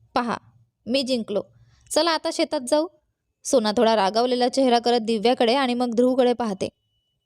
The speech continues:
दिव्या हसून म्हणते, "मी काहीच केलं नाही बरं का?" सोना फक्त म्हणते,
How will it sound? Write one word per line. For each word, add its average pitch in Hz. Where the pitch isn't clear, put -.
दिव्या 269
हसून 262
म्हणते, 220
"मी 226
काहीच 302
केलं 302
नाही 320
बरं 302
का?" 370
सोना 240
फक्त 226
म्हणते, 240